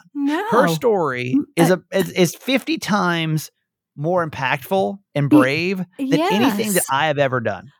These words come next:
Speaker 1: Well, me too.
Speaker 2: You know?
Speaker 1: I mean, I
Speaker 2: And
Speaker 1: think
Speaker 2: this is
Speaker 1: for
Speaker 2: a woman that
Speaker 1: most
Speaker 2: works,
Speaker 1: of us.
Speaker 2: and, and now she works at a nail salon. It's
Speaker 1: She
Speaker 2: not like she
Speaker 1: does.
Speaker 2: came here, you know what I mean? Like, it'd be one thing if now she was the C E O of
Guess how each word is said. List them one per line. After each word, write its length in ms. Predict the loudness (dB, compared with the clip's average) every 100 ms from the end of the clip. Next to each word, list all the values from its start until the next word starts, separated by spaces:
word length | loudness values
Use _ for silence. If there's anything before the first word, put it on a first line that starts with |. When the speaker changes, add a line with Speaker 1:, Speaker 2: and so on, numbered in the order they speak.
| _
Speaker 1:
Well, 340 | -2 0 0
me 320 | 0 -2 -2 -6
too. 680 | -2 0 0 -2 -4 -4 -12 _ _ _ _ _
Speaker 2:
You 120 | -6 -4
know? 360 | -4 -4 -6 -4
Speaker 1:
I 80 |
mean, 220 | -2 0 0
I 60 | -2
Speaker 2:
And 60 |
Speaker 1:
think 100 | -2
Speaker 2:
this 160 | -2 -2
is 100 | 0
Speaker 1:
for 40 | 2
Speaker 2:
a 20 |
woman 240 | 2 2 0
that 80 |
Speaker 1:
most 120 | 0 0
Speaker 2:
works, 40 |
Speaker 1:
of 100 | -2
us. 140 | -2
Speaker 2:
and, 120 | 0 0
and 120 | 0
now 180 | 0 0
she 160 | -2
works 240 | 0 0 2
at 80 | 0
a 40 |
nail 260 | 0 -2 -4
salon. 480 | -2 -2 -2 -4 -10 -6
It's 80 | 0
Speaker 1:
She 180 | 2 2
Speaker 2:
not 160 | 2
like 100 | 2
she 100 | 2
Speaker 1:
does. 80 | 0
Speaker 2:
came 200 | 0 0
here, 280 | 0 0 -2 -4 -8
you 80 | 0
know 60 | 2
what 80 | 2
I 20 |
mean? 180 | 0 0
Like, 280 | -2 -2 -8 -4
it'd 120 | -2
be 100 | 0
one 220 | -2 -2
thing 240 | -2 0
if 80 | 0
now 220 | 2 0
she 180 | -2 -4
was 400 | -2 0 0 -4
the 260 | -4 -4 -2
C 320 | -4 -4 -2
E 60 | -2
O 100 |
of 60 | -2